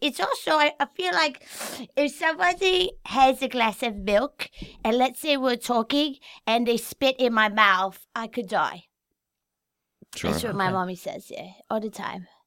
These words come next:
Speaker 2: Now, is that something that you find, is that something that your mommy is worried is going to happen? Someone will spit milk into your mouth? Are there people out there trying to, this is a tough question,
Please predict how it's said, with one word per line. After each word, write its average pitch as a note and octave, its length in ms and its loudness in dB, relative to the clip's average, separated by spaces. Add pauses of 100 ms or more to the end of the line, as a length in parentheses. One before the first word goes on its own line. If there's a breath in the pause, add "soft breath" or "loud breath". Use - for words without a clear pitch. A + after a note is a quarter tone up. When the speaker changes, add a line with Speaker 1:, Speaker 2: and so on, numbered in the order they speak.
(120)
Speaker 2:
Now, A2 400 0 (460 loud breath)
is G#2+ 160 -6
that A2 180 0
something G2+ 400 -2
that F2+ 160 -2
you F2+ 100 -10
find, F2+ 480 -2 (1200)
is - 160 -6
that A2+ 180 0
something A#2+ 260 -2
that F#2+ 140 2
your F#2 120 0
mommy F#2+ 320 0
is F#2 160 -2
worried F#2+ 320 0
is F2+ 120 -6
going F#2+ 180 0
to F#2 60 -4
happen? G#2 300 -4
Someone G2+ 260 0
will F2+ 100 0
spit F#2+ 300 -2
milk F#2+ 360 -2
into G2+ 200 -2
your G2 160 -2
mouth? F#2 300 -6
Are A#2 180 4
there D3 120 4
people C#3 320 0
out A2+ 200 2
there G#2+ 140 0
trying F#2+ 500 0
to, F2 480 0
this G2 120 -6
is G2+ 120 -6
a G#2 60 -4
tough G#2 220 -4
question, E2+ 500 -4